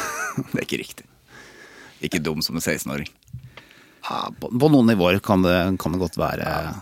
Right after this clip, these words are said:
Speaker 2: det
Speaker 1: det,
Speaker 2: kan
Speaker 1: altså.
Speaker 2: jo være litt fint
Speaker 1: Ja.
Speaker 2: innimellom.
Speaker 1: Ja.
Speaker 2: Du er barnlig.
Speaker 1: Barnlig.
Speaker 2: Du er barnlig type.
Speaker 1: Barnlig type, ja.
Speaker 2: Ja.
Speaker 1: Ja.
Speaker 2: Ja, det er det jo.
Speaker 1: Mm.
Speaker 2: Men det er jo viktig å være.
Speaker 1: Ja.
Speaker 2: Men da er det, da, det resonnerer på en måte ikke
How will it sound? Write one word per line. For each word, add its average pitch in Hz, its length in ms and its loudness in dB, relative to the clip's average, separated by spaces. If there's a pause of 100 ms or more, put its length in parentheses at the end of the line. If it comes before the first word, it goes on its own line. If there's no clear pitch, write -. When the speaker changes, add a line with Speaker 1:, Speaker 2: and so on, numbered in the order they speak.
(180)
Speaker 2:
det - 100 -16
Speaker 1:
det, - 220 -2
Speaker 2:
kan - 100 0
Speaker 1:
altså. - 80 -2
Speaker 2:
jo - 80 -8
være - 160 -10
litt - 160 -20
fint - 140 -6
Speaker 1:
Ja. - 60 -4 (100)
Speaker 2:
innimellom. 87 500 -6
Speaker 1:
Ja. 87 220 -4
Speaker 2:
Du 101 180 0
er 92 80 0
barnlig. 90 460 4 (320)
Speaker 1:
Barnlig. 131 480 4
Speaker 2:
Du 110 80 6
er 113 80 4
barnlig 92 300 4
type. 107 280 0
Speaker 1:
Barnlig 90 280 2
type, 78 260 -10
ja. 90 180 -2
Speaker 2:
Ja. 95 60 0 (200)
Speaker 1:
Ja. - 100 -6 (580)
Speaker 2:
Ja, - 140 -2
det 117 120 6
er 117 100 6
det - 120 -2
jo. - 60 -10 (100)
Speaker 1:
Mm. 78 240 0 (320)
Speaker 2:
Men 107 120 4
det 113 60 8
er 123 80 6
jo 98 80 2
viktig - 220 0
å 80 40 -2
være. 80 200 -2 (180)
Speaker 1:
Ja. - 80 4 (240)
Speaker 2:
Men 104 180 4
da 98 140 6 (140)
er 101 40 4
det, 95 200 4
da, 95 140 6 (200)
det 92 340 0
resonnerer 82 540 2
på - 100 -6
en 85 60 0
måte 85 260 -2
ikke - 220 -4